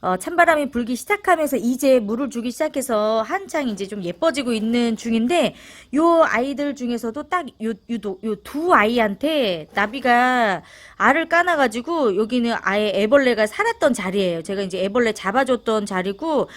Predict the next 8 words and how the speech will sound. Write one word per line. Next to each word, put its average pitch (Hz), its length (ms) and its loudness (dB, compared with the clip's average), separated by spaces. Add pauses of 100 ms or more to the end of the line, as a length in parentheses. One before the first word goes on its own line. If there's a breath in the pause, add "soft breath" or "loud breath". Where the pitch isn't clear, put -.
(280 loud breath)
여기 247 220 2
있으면서 247 440 2
완전히 214 540 0
또 233 140 0
줄기를 240 420 -2
또 240 120 -2
갉아먹고 208 580 0
있었고, 190 580 -2